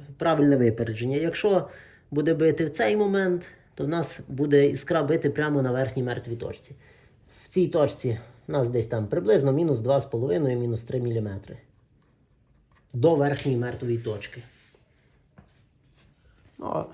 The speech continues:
а визначити, звісно, не получиться за допомогою якоїсь лампочки, але коли є отака от штучка примітивна, здавалось би,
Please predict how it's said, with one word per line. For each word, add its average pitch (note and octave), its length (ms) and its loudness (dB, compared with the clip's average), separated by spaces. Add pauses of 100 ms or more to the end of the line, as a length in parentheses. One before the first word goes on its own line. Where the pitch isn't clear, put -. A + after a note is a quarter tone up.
(100)
а D3+ 100 4
визначити, E3+ 800 4
звісно, D3 380 0
не C3+ 80 2
получиться G3+ 460 -2
за E3 80 2
допомогою E3+ 420 2
якоїсь E3 280 4
лампочки, D#3+ 600 -2
але C3+ 200 2
коли C#3+ 380 0
є C3+ 160 4
отака B2 300 0
от A#2+ 320 0
штучка F#3 460 -4
примітивна, C#3+ 680 0
здавалось B2+ 520 0
би, B2+ 200 -10